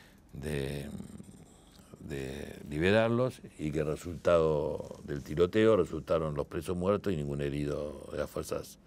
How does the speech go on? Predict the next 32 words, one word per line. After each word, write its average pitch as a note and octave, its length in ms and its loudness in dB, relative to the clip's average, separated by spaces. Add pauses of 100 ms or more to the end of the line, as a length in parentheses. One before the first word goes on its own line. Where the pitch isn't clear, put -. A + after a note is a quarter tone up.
(380)
de - 80 -6
seguridad. - 460 -8 (680)
Y D2+ 80 -2
ahí D#2+ 160 6
confirmamos E2 680 0
los C#2+ 140 -6
peor E2+ 420 2
de D2 140 -4
los D2 200 -6
nuestros - 640 -8 (160)
presagios. - 640 -8 (1160)
Al B1+ 140 -10
poco D#2 240 2
tiempo D#2 280 2
hay D#2 100 6
otro F#2 200 6
intento, A2 580 4
con, C#2 680 -4
va, D2+ 140 2
más D2+ 180 2
que E2 100 0
un D2+ 120 2
intento, D2+ 420 0
un, C#2+ 880 -8 (960)
un - 80 -12
exitoso D#2 920 -2 (140)
traslado, D#2+ 640 4
también D2 500 -2
secuestro D#2 440 -2
de D#2+ 60 0
otros D#2 160 -2
compañeros. F#2+ 560 -2